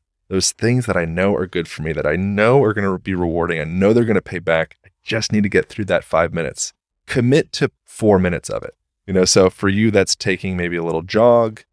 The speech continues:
You know, that would be a beautiful thing. If it's maybe you swing some kettlebells in the morning, maybe put some music on and just start the process. You know,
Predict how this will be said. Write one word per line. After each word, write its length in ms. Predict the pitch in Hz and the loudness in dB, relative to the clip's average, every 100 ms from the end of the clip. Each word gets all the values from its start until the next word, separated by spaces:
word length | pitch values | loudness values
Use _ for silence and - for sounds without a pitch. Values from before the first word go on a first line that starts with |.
| _ _ - | _ _ -10
You 80 | 98 | -6
know, 100 | 90 | 0
that 200 | 85 - | 0 -2
would 80 | |
be 120 | - 92 | -4 -2
a 40 | |
beautiful 340 | 98 98 90 | -2 -2 -4
thing. 520 | 87 135 127 117 110 - - | -4 0 0 0 -6 -14 -16
If 160 | 95 | -8
it's 160 | 90 - | -8 -4
maybe 420 | 90 92 92 90 - - | -2 -2 -2 -6 -10 -18
you 160 | 92 | -14
swing 280 | - - 95 | -14 -10 -10
some 160 | - 92 | -12 -12
kettlebells 480 | 87 87 90 90 - | -6 -4 -2 -2 -4
in 40 | |
the 80 | 95 | -4
morning, 260 | 95 95 95 | -2 0 0
maybe 180 | 98 | -2
put 200 | 98 104 | -2 -4
some 180 | - 87 | -4 -4
music 340 | 92 95 104 104 | -2 0 0 0
on 280 | 104 110 - _ _ _ | 0 -2 -8 _ _ _
and 100 | 101 | -4
just 260 | 95 95 - | 0 -2 -2
start 640 | - - - - 113 120 _ - | -4 -4 -2 0 0 0 _ -20
the 60 | |
process. 840 | - 101 95 95 - - - - - _ _ _ - | -6 0 0 0 -2 -4 -8 -10 -10 _ _ _ -4
You 60 | |
know, 160 | 90 | -2